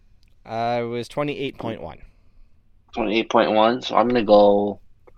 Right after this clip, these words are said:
Speaker 2: I'm gonna go, like, thirty-five.
Speaker 1: Thirty-three point three.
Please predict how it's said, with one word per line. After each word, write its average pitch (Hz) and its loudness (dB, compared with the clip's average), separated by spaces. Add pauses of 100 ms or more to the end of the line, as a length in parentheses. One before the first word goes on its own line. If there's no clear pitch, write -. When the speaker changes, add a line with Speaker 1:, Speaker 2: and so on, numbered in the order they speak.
(1400)
Speaker 2:
I'm - -12
gonna 123 2
go, 127 8
like, 123 6
thirty-five. 104 2 (1400)
Speaker 1:
Thirty-three 175 -4
point 139 -6
three. - -16